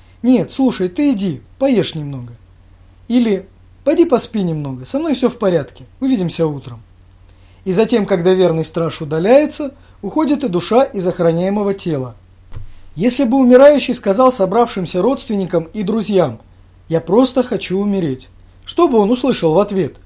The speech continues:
"О нет, не говори так!" Или "Ну, пожалуйста, останься!"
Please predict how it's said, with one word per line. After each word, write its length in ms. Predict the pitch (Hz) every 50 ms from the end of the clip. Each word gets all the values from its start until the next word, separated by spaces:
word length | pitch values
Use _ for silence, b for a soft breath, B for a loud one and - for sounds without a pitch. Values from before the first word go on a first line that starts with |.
| - - - - - - - - - -
"О 100 | 160 170
нет, 380 | 175 170 214 269 277 226 160 -
не 120 | 185 185
говори 460 | 170 185 196 190 180 170 208 254 269
так!" 320 | 254 - 156 135 - - - b b b b b b b
Или 320 | 196 202 185 180 170 175 B B B -
"Ну, 120 | 208 208
пожалуйста, 760 | - 254 240 208 202 240 254 254 214 180 170 - - 185 196
останься!" 640 | 220 - - 226 233 240 220 175 - - - 127 120